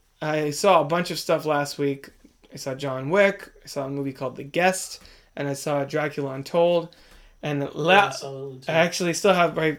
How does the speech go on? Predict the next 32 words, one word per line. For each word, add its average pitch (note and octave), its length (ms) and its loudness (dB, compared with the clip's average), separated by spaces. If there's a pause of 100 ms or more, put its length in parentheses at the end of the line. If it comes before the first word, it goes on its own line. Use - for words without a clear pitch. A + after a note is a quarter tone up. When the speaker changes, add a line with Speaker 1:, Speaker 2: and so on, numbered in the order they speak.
Speaker 1:
have E3+ 260 0
Foxcatcher D3 720 0
right C#3 120 -2
now C#3 200 -4
on C3 60 -6
my C3 140 -6
thing. C#3+ 180 -4
I B2+ 40 -4
need C3 140 -6
to B2+ 60 -12
check C3 260 -10
that B2+ 120 -6
Speaker 2:
What's B2 160 -4
Speaker 1:
out. E3+ 200 -2
Speaker 2:
that C#3+ 40 -6
about? C3+ 180 -8 (200)
Speaker 1:
Foxcatcher's F#3 600 2
the, D#3+ 420 2
um, C3+ 340 -4 (640)
Oscar-nominated C#3 680 -2
one B2+ 300 -10
with B2+ 220 -14 (400)
Steve - 300 -4
Carell, D3 460 0
and C#3+ 100 -6
plays, C#3+ 260 -6
like, C#3 220 -6
this, C#3 380 -10
uh, C3 480 -8
coach D3+ 460 -4
of, C3+ 200 -8
like, C#3 200 -8